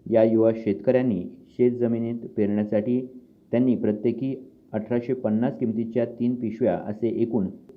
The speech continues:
पाच हजार पाचशे पन्नास रुपयाचं बियाणं विकत घेतलं. मात्र सततच्या पावसानं जमिनीत पाणी साचून जमीन नापीक झाली. बियाणे पेरता आले नाही. या पार्श्वभूमीवर योगेश खुळे यांनी कृषी मंत्री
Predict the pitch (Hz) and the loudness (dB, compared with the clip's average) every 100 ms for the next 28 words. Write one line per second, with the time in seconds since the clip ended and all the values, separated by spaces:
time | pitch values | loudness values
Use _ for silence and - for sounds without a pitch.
0 | - _ _ 120 135 143 135 143 113 113 | -20 _ _ 2 2 2 0 2 2 -2
1 | 123 123 110 110 117 117 101 104 107 107 | -2 -2 -2 0 -2 -2 0 0 0 -2
2 | 98 95 98 107 98 95 92 87 90 - | 0 0 0 -2 -4 -4 -6 -4 -4 -6
3 | - - - 101 101 107 107 101 107 113 | -12 -20 -6 -4 0 0 0 0 -2 0
4 | 107 101 101 117 123 127 - 98 107 131 | 0 0 0 0 0 -2 -4 0 2 2
5 | 147 147 113 104 107 107 101 101 120 90 | 0 -4 -2 0 0 0 -2 0 -2 -4
6 | 104 101 107 110 117 113 92 - 98 95 | -4 0 2 2 0 -2 -4 -4 -8 -4
7 | 92 87 - - _ 98 101 101 104 104 | -4 -4 -6 -20 _ 2 4 6 4 2
8 | 98 95 104 - 90 92 92 95 - - | -2 0 -2 -2 0 0 0 -4 -6 -12
9 | _ - 104 101 95 - 123 123 107 98 | _ 2 4 4 0 0 2 4 4 2
10 | 104 104 - 117 80 76 - - 110 117 | 0 0 4 4 4 -2 -14 -4 0 0
11 | 117 113 135 135 127 127 120 | 0 -4 -2 -2 0 0 0